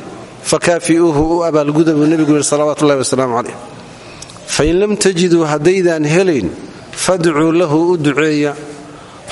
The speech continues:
Xoolo iyo gacan aad siisaan iyo gallad aad u gashaan haddaad weydaan, ducada ha kaga bakhaylina buu leeyahay Nebigu, salawaatullaahi wasalaamu calayh. Xataa yaclama, ilaa uu ogaado ruuxani, an qad kaafa'tumuuhu, inaad u abaalguddeen.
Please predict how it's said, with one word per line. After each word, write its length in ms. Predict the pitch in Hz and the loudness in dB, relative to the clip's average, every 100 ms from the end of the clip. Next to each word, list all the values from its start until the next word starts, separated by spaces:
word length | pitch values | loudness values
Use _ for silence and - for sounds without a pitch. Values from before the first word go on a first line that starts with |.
| - | 0
Xoolo 320 | 160 170 202 202 | 2 2 -2 0
iyo 260 | 185 165 | 2 2
gacan 320 | 147 143 147 | 0 -2 0
aad 100 | 165 | -2
siisaan 500 | - 160 151 - 175 | -2 -2 0 0 0
iyo 140 | 165 147 | 0 0
gallad 400 | 127 156 185 175 | 0 0 0 0
aad 200 | 160 160 | 0 0
u 60 | |
gashaan 380 | 170 160 - 165 | 2 0 0 -2
haddaad 360 | 143 151 190 165 | -2 0 2 2
weydaan, 460 | 160 156 196 151 - - - - 147 | 2 2 2 0 -8 -12 -16 -6 -2
ducada 260 | 156 185 | 0 0
ha 80 | 151 | -2
kaga 200 | 156 175 | 0 2
bakhaylina 440 | 147 - 165 175 160 | 2 0 0 0 2
buu 120 | 156 | 2
leeyahay 180 | 151 147 | 2 2
Nebigu, 240 | 156 147 | 2 0
salawaatullaahi 540 | - 151 147 143 139 127 | 0 0 0 0 0 0
wasalaamu 300 | 139 135 107 | 0 0 -2
calayh. 200 | 104 - - - - - - - - - - | -4 -6 -12 -12 -16 -18 -20 -18 -8 -4 -4
Xataa 380 | 170 - 160 | -4 -2 0
yaclama, 580 | 156 170 151 165 156 156 | 2 0 0 -2 0 0
ilaa 300 | 151 143 170 | 0 2 0
uu 280 | 170 170 156 | 2 2 2
ogaado 240 | 151 147 147 | 2 2 2
ruuxani, 480 | 175 196 165 123 - - - - - - | 2 0 -2 -4 -8 -12 -18 -20 -10 -4
an 200 | 170 151 | -2 0
qad 160 | 165 | -2
kaafa'tumuuhu, 960 | - 156 - 151 151 160 156 170 151 156 | -2 -2 0 -2 0 0 2 2 2 0
inaad 200 | 151 143 | 0 0
u 80 | 147 | 0
abaalguddeen. 720 | 139 127 117 123 139 120 | 0 0 -2 2 2 2